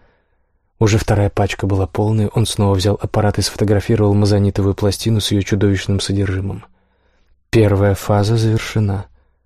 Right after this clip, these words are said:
Положив камеру на письменный стол, он взял с пола возле двери чёрную спортивную сумку.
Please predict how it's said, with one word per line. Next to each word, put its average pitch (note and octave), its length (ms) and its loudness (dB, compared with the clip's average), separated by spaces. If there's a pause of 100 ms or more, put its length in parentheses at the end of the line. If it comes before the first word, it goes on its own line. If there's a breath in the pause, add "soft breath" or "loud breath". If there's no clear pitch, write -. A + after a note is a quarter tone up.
(680)
Положив G#2 440 4
камеру G2+ 460 2
на G2+ 140 0
письменный G2+ 540 0
стол, A#2+ 360 -2
он A#2 200 2
взял G#2+ 260 2
с - 120 -4
пола G#2+ 320 2
возле G2+ 320 2
двери A2+ 340 2
чёрную A2 480 0
спортивную G2+ 720 -2
сумку. - 580 -6